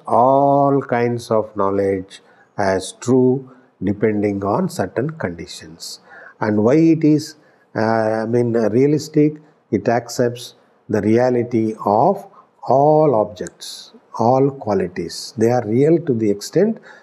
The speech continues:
that they survive. And why it is <clears throat> pluralistic is, it is not absolutistic in the sense that there is only one, uh, reality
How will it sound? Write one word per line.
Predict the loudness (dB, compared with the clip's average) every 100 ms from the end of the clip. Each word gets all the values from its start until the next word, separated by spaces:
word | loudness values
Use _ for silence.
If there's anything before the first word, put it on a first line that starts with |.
| _ 0
that | 0 0 -2
they | 2 4 2 -2
survive. | -6 -4 0 0 0 -2 -8 _ _ _ -20 _ -6
And | -2 0 2
why | 4
it | 4 4 2
is | 2 0 -4 -16 _ _
<clears throat> | _ _
pluralistic | 2 4 4 0 0 2 4 4 0 -2 -4 -2
is, | 0 0 -2 -8 _ _ _ _ -2
it | -2 0
is | 2 2 0 -2
not | 0 2 0 -2 -12 _ _ _ -4
absolutistic | 0 0 -2 -2 0 0 -2 -4 -6 -4 -4 -6 -8
in | -4
the | -2
sense | -4 -2 -2 -2 -6 -12 _ _ _ -4
that | -4 -2
there | 0 2 2
is | 0 -2 -8 -16 _ _ _ -2
only | 0 2 2 2
one, | 2 0 0 -2 -4 -6 _ _ _ _ -6
uh, | -2 -2 0
reality | 2 2 0 -4 -4 -4 -4